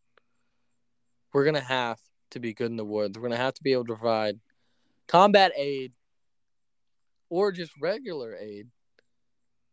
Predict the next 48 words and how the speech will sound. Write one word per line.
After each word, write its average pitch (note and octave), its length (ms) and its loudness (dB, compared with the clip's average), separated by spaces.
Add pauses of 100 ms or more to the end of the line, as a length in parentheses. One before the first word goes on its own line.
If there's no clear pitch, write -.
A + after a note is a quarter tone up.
(280)
to C3+ 200 -6
the B2 120 -10
people E3+ 260 0
around C3 320 2
us, B2 160 -8
our A2+ 60 -2
loved A2+ 260 -2
ones, A#2 480 -10 (260)
when A2+ 160 -8
things B2 300 -2
get A#2 180 2
bad. G#2 300 -4 (640)
We're, C#3+ 160 4 (120)
y-, C#3+ 220 -2
y-, G#2 180 -12 (580)
you're E3 180 8
gonna E3 100 6
have E3 240 2
to D#3+ 80 -8
know D3 140 -4
how C#3+ 80 -4
to B2+ 60 -4
grow B2 180 -6
your A#2+ 140 -6
own A2+ 100 -12
food. A2+ 240 -10
You're B2 120 -8
gonna C3 120 -4
have D3+ 160 -4
to D3 80 -10
know C#3 120 -2
how C3 100 -4
to B2 80 -6
do B2+ 120 -6
all E3 300 2
these C#3 320 -4
things G2+ 400 -12 (440)
to D3 120 -2
survive. C3+ 440 -2 (1600)
It's F3 140 4
gonna A3+ 200 8
happen. E3+ 360 0 (680)
It's D3 220 -10
not F#3 140 0
a E3+ 40 -4
matter D#3+ 280 -2
of A#2 180 -4
if, C3 200 -4